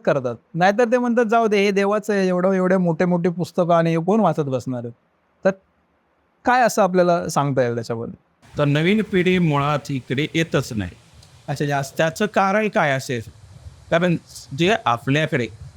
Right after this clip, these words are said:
Speaker 2: मुलांचा दोष नाही, नवीन पिढीचा दोष मुळीच नाही,
Speaker 1: हो.
Speaker 2: परंतु आपल्या घरामध्ये जे संस्कार आहेत, आता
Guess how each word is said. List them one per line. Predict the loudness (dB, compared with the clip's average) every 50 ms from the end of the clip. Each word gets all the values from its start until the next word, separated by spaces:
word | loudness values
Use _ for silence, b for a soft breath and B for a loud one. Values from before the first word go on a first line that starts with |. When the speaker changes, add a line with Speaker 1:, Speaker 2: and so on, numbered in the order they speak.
| -20 -20 -20 -12 -6 -4
Speaker 2:
मुलांचा | -2 -2 0 0 2 2 2 2 0 0 -2 -2
दोष | 0 0 -2 -2 -2 -2
नाही, | -2 -2 -2 -2 -4 -6 -6
नवीन | -4 -2 0 0 0 0
पिढीचा | 0 -2 -2 -2 -2 -2 -2 0 0 0
दोष | 0 -2 -4 -4 -4
मुळीच | -4 -4 -2 -2 -2 -2 -2
नाही, | -2 -2 -4 -4 -6 -8 -12 _ _ _ _ _ -16
Speaker 1:
हो. | -16 -16 -16 -16 -20 -20 -20 -20 -8 -4
Speaker 2:
परंतु | -2 0 2 2 2 2 0 0 0 0 -2 0 0
आपल्या | -2 -2 -2 -4 -4 -4 -4
घरामध्ये | -6 -4 -2 -2 0 2 2 0 0 0 0 0
जे | 0 -2 -2
संस्कार | -2 -4 -6 -6 -6 -6 -4 -2 -2
आहेत, | -2 -2 -6 -8 -12 _ -20 -20 -20 -20 -20 -20 -20 -10 -4 -2
आता | 0 0 0